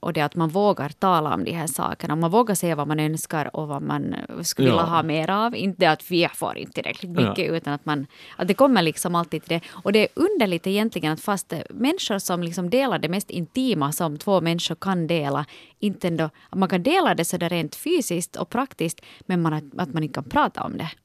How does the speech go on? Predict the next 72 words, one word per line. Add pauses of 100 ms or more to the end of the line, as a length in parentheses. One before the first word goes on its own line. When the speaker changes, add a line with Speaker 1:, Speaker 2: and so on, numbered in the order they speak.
(220)
Speaker 2:
Ja. (140)
Speaker 1:
Att
det
är
just
det
där
pratande
är
så
Speaker 2:
Ja.
Speaker 1:
jävla
svårt. (340)
Speaker 2:
Och
sen
är
det
nog
så
att
jag
förstår
också
det
här
liksom
att,
eh, (140)
för
man
kan
väl
också
liksom, (1300)
eh,
sådär (200)
börja
överdiagnostisera (120)
problem
och
sig
själv.
Men
det,
har
man
ett
problem
så
att
man
tycker
att
nu
är
här
en
konflikt
som
vi
inte
liksom
råder
bot
på,
så
då
är
ju
kommunikation
det
enda